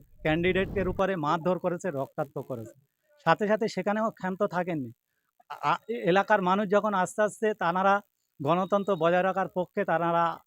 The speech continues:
আসছিল, তানারা বোমাবাজি প-, করতেও ছাড়েনি কো। এই যে স্বৈরাচারিত বা অত্যাচারিতভাবে নিপীড়িত করে রাখার চেষ্টা করছে,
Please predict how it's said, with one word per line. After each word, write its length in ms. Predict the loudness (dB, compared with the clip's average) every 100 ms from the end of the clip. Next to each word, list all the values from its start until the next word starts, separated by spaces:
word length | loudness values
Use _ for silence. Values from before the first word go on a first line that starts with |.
| _ _
আসছিল, 400 | -2 -2 0 -2 -2 -6
তানারা 280 | -6 -2 -2
বোমাবাজি 500 | -2 2 4 4 2
প-, 180 | -2 -4
করতেও 440 | -2 -2 2 2 2
ছাড়েনি 420 | -2 -4 -4 -8
কো। 120 | -12 -18 _ _ _ 4
এই 260 | 6 6
যে 280 | 6 6 6 -2 _ -4
স্বৈরাচারিত 720 | 4 8 8 6 2 2 2 0 0 -8 _ _ 2
বা 80 | 6
অত্যাচারিতভাবে 1000 | 6 6 4 4 2 4 4 4 4 2 0 -6 -2
নিপীড়িত 500 | -2 0 -2 -2 0
করে 200 | 0 0
রাখার 260 | 0 0 -4 -4
চেষ্টা 260 | -4 -2 -4
করছে, 260 | -4 -6